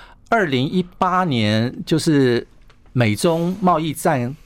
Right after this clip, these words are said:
打开，开打之前，大陆人去的非常非常多。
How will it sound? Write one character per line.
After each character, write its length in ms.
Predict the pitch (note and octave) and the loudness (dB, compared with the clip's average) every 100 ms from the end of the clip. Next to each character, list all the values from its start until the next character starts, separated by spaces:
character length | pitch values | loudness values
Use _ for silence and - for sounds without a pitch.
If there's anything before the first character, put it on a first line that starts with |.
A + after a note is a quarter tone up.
| - | -8
打 160 | - - | -6 -6
开， 180 | - - | -10 -14
开 160 | - F3+ | -2 0
打 200 | F3 G2+ | 0 -6
之 240 | - C3 | -4 -2
前， 440 | - - G2+ E2+ F2 - - - - - - - | 0 -2 0 -2 -4 -10 -20 -20 -20 -20 -20 -4
大 180 | A3+ E3+ | -2 -2
陆 160 | C#3 G#2 | -2 -2
人 160 | D2+ D#2+ | -4 -6
去 200 | - F2+ | -6 -4
的 160 | C2+ - | -6 -6
非 160 | - A#2 | -2 -2
常 180 | F#2 | -2
非 120 | F2 - | -8 -8
常 180 | - G2+ | -10 -12
多。 120 | - | -14